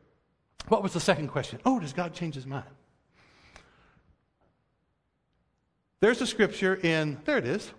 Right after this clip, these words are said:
Wow, that was good, Rachel. You read my mind. In Malachi, God says this, "I am the Lord, I do not change." So when people will say, "Well, God always is exactly the same,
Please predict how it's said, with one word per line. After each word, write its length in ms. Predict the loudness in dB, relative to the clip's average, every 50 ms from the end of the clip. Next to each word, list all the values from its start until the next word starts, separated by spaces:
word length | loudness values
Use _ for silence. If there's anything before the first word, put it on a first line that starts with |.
| -20 _ -10
Wow, 380 | -8 -6 -6 -6 -8 -10 -12 -16 -12 -8
that 140 | -6 -6 -6
was 140 | -6 -10 -14 -8 -4
good, 320 | -2 0 0 -2 -2 -4
Rachel. 260 | -6 -6 -6 -6 -10
You 120 | -10 -8 -4
read 180 | -4 -4 -2
my 120 | -2 -4 -4
mind. 200 | -4 -6 -8 -12 -16 -20 -20 -20 -20 -20 -20 -20 -6 -2
In 160 | 0 2 2 4
Malachi, 640 | 4 6 6 4 4 2 0 0 0 0 -2 -4 -8 -12 -18 _ _ _ _ _ _ _ _ _ _ _ _ _ _ _ _ _ _ _ _ _ _ _ _ _ _
God 240 | 4 6 6 6 4
says 280 | 4 2 2 2 2 2
this, 260 | 2 0 0 -2 -2 2
"I 200 | 4 4 6 6
am 160 | 4 4 4
the 80 | 4 6
Lord, 540 | 8 10 10 10 10 8 6 4 2 -2 -8 -12 -16 -20 -20 -20 _ _ _ _ _ _ _ _ _ _ _ _ _ _ -8
I 60 | -8
do 240 | -6 -4 -2 -2 0
not 300 | 0 0 0 -2 -2 -6
change." 640 | -4 -2 0 0 0 -2 -4 -8 -12 -14 -18 -18 -20 -20 _ _ _ _ _ _ _ _ _ _ _ _ _ _ _ _ _ _ _ _ _ _ _ _ _ _ _ _ _ _
So 160 | -2 2 4 4
when 160 | 4 4 2
people 320 | 2 0 0 2 2 0
will 80 | 0 0
say, 260 | 0 2 2 2 4
"Well, 220 | 4 2 2 2
God 500 | 4 6 6 8 8 8 8 6 4 0 -6 -12 -16 -20 -20 _ _ _ _ _ _ _ _ 4
always 640 | 6 8 8 6 6 4 2 2 0 -2 -6 -10 -10 -10
is 140 | -8 -8
exactly 420 | -8 -2 0 2 2 2 0 -2 -2
the 140 | -2 -2 -4
same, 440 | -2 -2 0 0 0 -2 -4 -6